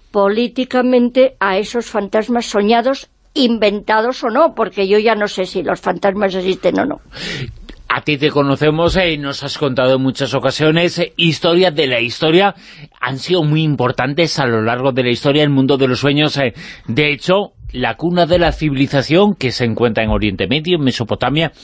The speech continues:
Speaker 2: tiene mucho que ver con el mundo de los sueños.
Speaker 1: El, lo curioso es que existe, em, fuentes literarias sobre los sueños justo desde que empieza el comienzo de nuestra civilización, que es precisamente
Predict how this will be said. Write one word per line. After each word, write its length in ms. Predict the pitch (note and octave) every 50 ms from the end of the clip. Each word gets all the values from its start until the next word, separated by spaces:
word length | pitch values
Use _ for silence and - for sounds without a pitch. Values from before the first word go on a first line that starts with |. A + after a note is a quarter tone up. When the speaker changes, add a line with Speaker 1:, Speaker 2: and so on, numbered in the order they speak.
| - - - - - -
Speaker 2:
tiene 220 | - F3+ G3+ F#3 C#3+
mucho 260 | B2 A#2 G#2+ - A2
que 100 | G2+ G#2
ver 180 | G#2 G#2+ G#2 -
con 140 | - A2+ G#2+ G2+
el 80 | G2
mundo 200 | G2+ G2 F#2 F#2+ F2+
de 60 | F2
los 100 | E2 -
sueños. 540 | - F#2 D#2+ C2+ C2+ C2 - - - - - _ - - - - - -
Speaker 1:
El, 640 | E4+ B3 B3 B3+ C4 B3+ C4 B3 A#3 A#3 A#3+ A#3 B3 A#3+
lo 240 | C4 A#3 B3+ B3+ A#3 A#3+ -
curioso 580 | A#3+ B3+ A3 C#4+ D4 E4 D#4+ - - E4 E4 E4
es 420 | E4 E4+ F4+ E4 - - - - - -
que 280 | - B3 A#3+ A3+ - - -
existe, 920 | A3 A3 A3 - - C#4+ C#4+ C#4 C4 - - - - F#3 E3+ E3 - - - -
em, 1000 | G#3+ G#3 G3 G3 G3 G3+ G3+ G3 G3 G3 F#3 F#3 F#3 F#3 F3+ F3+ F3+ F3 F3+ F3+ - - - _ - - - - - - - - - - _ _ _ _ _ _ - - _ - - _ _ _ -
fuentes 520 | - - - C4+ D4+ D4 D#4+ E4 D#4 -
literarias 840 | D4 C4+ C4+ G#3+ C4+ A#3+ A#3 B3+ C4+ C4+ D#4+ F4 F4+ - - - _ _ _ _ -
sobre 440 | - - - B3 A3+ G3+ G#3 A3 G#3
los 180 | G3 G#3 G3+ -
sueños 480 | - C#4 D4+ D4 D#4 D#4+ E4 - - - -
justo 420 | - - - D4+ E4 - - - D#4
desde 380 | D4 C4+ A#3 - B3 A3+ G#3+
que 140 | - A3+ G#3+
empieza 500 | G#3 A3 G#3 - - D4+ D#4+ D4+ - G#3+
el 120 | G3 F3
comienzo 580 | - F3+ F#3 F#3+ G#3 G#3+ A3 A3 A#3 - A#3 G3+
de 140 | G3 F#3+ F3
nuestra 320 | F3 F#3 F#3 - - F#3+
civilización, 800 | F#3 - A3+ A3 A#3 A#3+ A#3+ - C4 B3 - - C4 A#3+ A3+ A3
que 100 | - G3+
es 100 | F#3+ -
precisamente 840 | - G#3+ A3 - B3 A3+ - A#3+ A#3 A#3 A#3+ A#3+ A#3 A3 C4 C#4 C#4